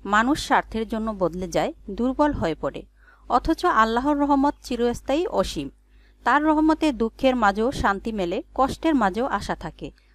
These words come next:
আর সামান্যতেই অন্তর ভরে যায় সুখে। তাই সত্যিকারের ভালো থাকার রহস্য হলো আল্লাহর দিকে ফিরে আসা, তার উপর ভরসা করা। মনে রাখুন, মানুষের সঙ্গ ভালো লাগতে পারে, কিন্তু প্রকৃত সুখ আর প্রশান্তি আসে কেবল আল্লাহর রহমতের ছায়ায়।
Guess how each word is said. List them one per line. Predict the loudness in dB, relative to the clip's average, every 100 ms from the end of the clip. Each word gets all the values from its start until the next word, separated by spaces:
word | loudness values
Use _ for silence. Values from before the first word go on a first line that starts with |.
| _
আর | 2 2
সামান্যতেই | 2 0 2 2 2 2 -2 0
অন্তর | -4 -2 -4 0
ভরে | 0 0
যায় | -2 -4
সুখে। | -4 -6 -10 -12 -12 _ _ _ -20 _
তাই | 0 0
সত্যিকারের | 0 -4 -4 -4 -2 -2
ভালো | 0 0 0
থাকার | -4 -2 -2 0
রহস্য | 0 0 0
হলো | 0 0 -2 -6 _
আল্লাহর | 0 0 0 -2
দিকে | -2 -4 -4
ফিরে | -4 -2 0
আসা, | -2 -4 -6 _ -20 _ 4
তার | 4 4
উপর | 2 0
ভরসা | 4 2 2 -2
করা। | -4 -6 _ _ _ _
মনে | -4 0 2
রাখুন, | 0 -2 -4 -4
মানুষের | -2 0 0 0 2
সঙ্গ | 4 2 0 4
ভালো | 4 2
লাগতে | -2 -4 -6
পারে, | -4 -6 -8 _
কিন্তু | -2 -2 -2
প্রকৃত | -2 -2 -2 -2 -2
সুখ | 0 -2 -4 -2
আর | -2
প্রশান্তি | 0 -4 0 -2 0
আসে | -2 -2 -8 -6
কেবল | -4 -2 0
আল্লাহর | -2 0 -2 -2
রহমতের | -4 -6 -6 -6 -6
ছায়ায়। | -6 -6 -4 -6